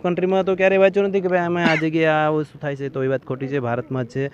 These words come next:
પોતાના જે ધંધા લઈને જે બેઠા છે, જે પોતાના રોટલા જે શેકે છે, પોતાના આવા શ્રદ્ધાઓથી અંધશ્રદ્ધાઓ ફેલાવીને જે ધંધો કરે છે એમનાથી સતર્ક રહેવું, એમનાથી દૂર રહેવું,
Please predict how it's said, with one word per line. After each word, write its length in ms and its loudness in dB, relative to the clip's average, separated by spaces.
પોતાના 600 2
જે 500 2
ધંધા 380 4
લઈને 200 6
જે 80 2
બેઠા 340 -4
છે, 240 -4
જે 460 0
પોતાના 580 0
રોટલા 360 4
જે 140 4
શેકે 380 -6
છે, 280 -8
પોતાના 640 -2
આવા 540 2
શ્રદ્ધાઓથી 720 -2
અંધશ્રદ્ધાઓ 440 -2
ફેલાવીને 400 6
જે 120 -2
ધંધો 320 -2
કરે 220 -2
છે 240 -8
એમનાથી 480 0
સતર્ક 480 0
રહેવું, 320 2
એમનાથી 300 0
દૂર 340 6
રહેવું, 340 4